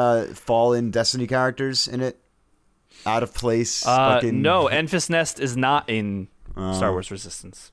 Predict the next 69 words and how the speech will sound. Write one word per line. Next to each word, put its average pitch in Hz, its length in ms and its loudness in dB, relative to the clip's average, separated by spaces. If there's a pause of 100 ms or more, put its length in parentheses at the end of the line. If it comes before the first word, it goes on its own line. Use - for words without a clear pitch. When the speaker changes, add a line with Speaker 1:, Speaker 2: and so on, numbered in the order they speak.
(140)
Speaker 2:
But, 92 200 -4
Speaker 1:
If 92 80 0
Speaker 2:
uh, 90 40 0
Speaker 1:
they - 80 4
Speaker 2:
I - 40 4
Speaker 1:
did 156 80 2
Speaker 2:
did, 156 80 2
Speaker 1:
a - 40 0
whole, 160 120 4
Speaker 2:
I, 165 120 6
Speaker 1:
if 151 80 -2
they 190 160 0
did 151 120 0
Speaker 2:
I 143 40 4
Speaker 1:
a 139 100 2
miniseries 143 640 0
on 101 320 -2 (420)
that, 123 280 -2
th-, 117 280 -4
that 131 240 -4
crew, 165 260 -8
what 143 100 -12
is 165 100 -8
it? - 140 -10
En-, 120 120 -4
Enfys 139 520 -8
Nest? 180 340 -10 (220)
Speaker 2:
Enfys 147 380 0
Nest. - 400 -4 (220)
Speaker 1:
Enfys 95 320 -8
Nest. 92 220 -8
I - 40 -4
kept - 180 -2
Speaker 2:
Yeah. 101 100 4
Speaker 1:
thinking 104 200 -2
they 131 80 0
were 117 60 0
saying 165 180 2
Speaker 2:
'Cause 170 180 2
I, 165 40 4 (100)
I 160 40 4
Speaker 1:
Enfys 156 40 2
Speaker 2:
watched 185 320 2
it 175 40 2
Speaker 1:
Nest. 139 120 2
Speaker 2:
with, 139 200 2
uh, 127 180 4
when 139 440 0 (180)
Solo 156 320 2
came 139 180 0
out 127 60 4
on 120 100 0
Blu-ray, 127 340 4
I 107 40 4
watched 113 260 2
it 113 40 -2
with 87 140 -8
Tay, 123 320 0 (420)
and, 104 320 -2
uh, 98 280 2
the 127 180 0
whole 147 160 2
time 113 220 0
I'm 117 100 0
like, 104 180 0
"This - 180 -8
is 101 80 -12
a 92 40 -8
f-, - 140 -14